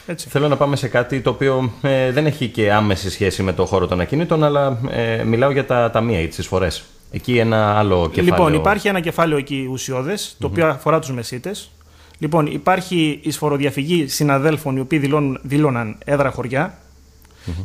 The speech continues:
Speaker 1: Και θα πρέπει αυτό να το κοιτάξει ο διευθυντής, οι διευθυντές κατά τόπους του οαε. Λοιπόν, δεν μπορούν κάποιοι να δηλώνουν έδρα χωριά, να βάζουν φάξ Αθηνών. Αυτά είναι γελία πράγματα, έτσι.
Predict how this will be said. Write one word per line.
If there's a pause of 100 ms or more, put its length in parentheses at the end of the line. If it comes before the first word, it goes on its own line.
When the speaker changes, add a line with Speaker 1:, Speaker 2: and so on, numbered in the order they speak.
Speaker 1:
Και
θα
πρέπει
αυτό
να
το
κοιτάξει
ο
διευθυντής,
οι
διευθυντές
κατά
τόπους
του (220)
οαε. (640)
Λοιπόν,
δεν
μπορούν
κάποιοι
να
δηλώνουν
έδρα
χωριά,
να
βάζουν
φάξ
Αθηνών. (300)
Αυτά
είναι
γελία
πράγματα, (240)
έτσι.